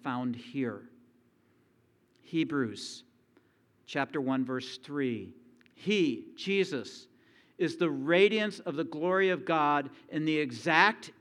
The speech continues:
imprint of his nature.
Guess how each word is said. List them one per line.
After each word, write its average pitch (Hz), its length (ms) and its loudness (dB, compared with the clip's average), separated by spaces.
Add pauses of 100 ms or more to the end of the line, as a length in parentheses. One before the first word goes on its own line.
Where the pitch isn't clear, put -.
imprint 208 720 0 (280)
of 175 360 2 (140)
his 170 300 -6
nature. 170 720 0